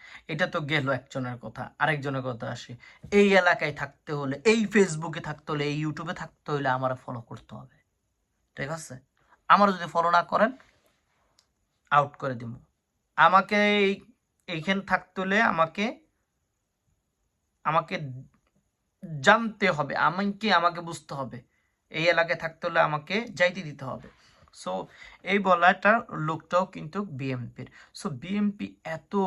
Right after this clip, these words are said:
বড় বড় নেতারা এত বছর কোথায় ছিল, কি করছে, কার মানে, আহ, পশম উঠাইছে, নিচের পশমগুলো কারটা উঠাইছে, কিভাবে উঠাইলো,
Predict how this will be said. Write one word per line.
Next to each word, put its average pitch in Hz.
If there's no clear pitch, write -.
বড় 190
বড় 190
নেতারা 180
এত -
বছর 165
কোথায় 202
ছিল, 160
কি 233
করছে, 220
কার 233
মানে, 185
আহ, 165
পশম 185
উঠাইছে, 160
নিচের 160
পশমগুলো 160
কারটা 196
উঠাইছে, 156
কিভাবে 208
উঠাইলো, 165